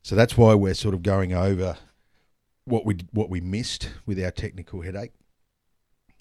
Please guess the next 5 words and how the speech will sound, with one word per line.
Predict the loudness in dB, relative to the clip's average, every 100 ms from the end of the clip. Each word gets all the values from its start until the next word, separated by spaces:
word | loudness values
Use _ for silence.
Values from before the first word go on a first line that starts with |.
| -20 _
And, | -4 -2 0 0
uh, | 0 -2 -4 -10 -16 _ _ _ _ _ _ _ _
and | -6 -4 -2
that's | -4 -4
why | -6 -6 -8